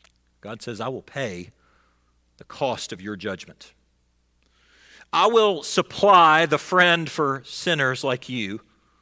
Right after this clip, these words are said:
and his name is Jesus." Ephesians one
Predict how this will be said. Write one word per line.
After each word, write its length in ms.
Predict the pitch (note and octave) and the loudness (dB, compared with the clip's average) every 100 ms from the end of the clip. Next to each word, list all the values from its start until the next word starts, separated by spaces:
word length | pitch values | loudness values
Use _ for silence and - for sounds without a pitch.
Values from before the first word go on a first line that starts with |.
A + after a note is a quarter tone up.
| _ _ _ _ _ _ _ _ _ _ _ _ | _ _ _ _ _ _ _ _ _ _ _ _
and 80 | G#2+ | -16
his 120 | G2 | -10
name 160 | A2+ A2 | -8 -8
is 100 | G2 | -12
Jesus." 640 | G#2+ G2+ F2 E2 - - _ _ _ _ _ _ _ _ _ _ _ - _ | -16 -16 -16 -16 -18 -20 _ _ _ _ _ _ _ _ _ _ _ -20 _
Ephesians 580 | G#3 E3 C#3+ C#3 B2 - | -8 -6 -6 -6 -8 -12
one 540 | D#3 B2 D3 D3 B2 | -14 -6 -2 -2 -6